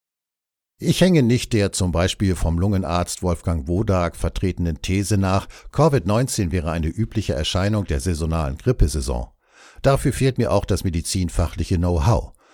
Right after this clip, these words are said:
Trotzdem nehme ich als Statistiker Daten zur Kenntnis, die das Geschehen in ein anderes Licht setzen. Die Website Euromomo,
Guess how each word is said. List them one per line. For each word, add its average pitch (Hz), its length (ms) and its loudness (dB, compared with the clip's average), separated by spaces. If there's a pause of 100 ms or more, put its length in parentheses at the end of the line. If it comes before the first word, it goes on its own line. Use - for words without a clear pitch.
(260)
Trotzdem 127 540 2
nehme 92 260 2
ich 80 180 -4
als 69 140 -2
Statistiker - 720 0
Daten 110 380 0
zur 82 160 0
Kenntnis, 85 640 -2
die 87 100 -4
das 76 220 -2
Geschehen 87 460 0
in 95 120 -2
ein 107 160 -2
anderes 87 420 -2
Licht - 280 -2
setzen. 64 460 -6 (560)
Die 87 180 0
Website 110 640 0
Euromomo, 117 880 2